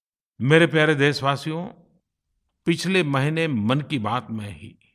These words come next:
हम सब ने एक संकल्प किया था,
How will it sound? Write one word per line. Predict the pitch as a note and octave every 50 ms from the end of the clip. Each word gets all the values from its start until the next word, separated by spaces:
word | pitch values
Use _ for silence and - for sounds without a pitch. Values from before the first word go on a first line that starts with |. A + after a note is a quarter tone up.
| _ _ _ _ _ _ _ _ _ -
हम | E3+ F#3+ G3
सब | D3 - - - G#3 G#3+ G3+ G#3+
ने | G#3 G3
एक | E3 A#2+
संकल्प | - - C#3 C3+ C3 B2 D#3+ D3+ - A#2 A2 F2+
किया | G2 G2+ F#2+ F#2 G2
था, | G2+ - G#2 - - - _